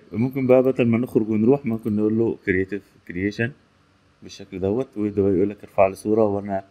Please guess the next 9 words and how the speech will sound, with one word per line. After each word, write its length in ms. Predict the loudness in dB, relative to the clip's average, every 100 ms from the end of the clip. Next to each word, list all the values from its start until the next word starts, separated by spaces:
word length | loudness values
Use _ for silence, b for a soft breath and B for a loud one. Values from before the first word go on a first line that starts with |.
| b b b b
أبدأ 280 | 0 2 2
إن 120 | 2
أنا 120 | 2 0
أعدل 340 | 0 -2 -2
لك 120 | -2
فيها، 180 | -6 -20 _ -8
تبدأ 200 | -6 -4
تديله. 540 | -6 -8 -4 -2 -2 -4 -16 -20 -20 -20 _ -20 -14
طيب 160 | -12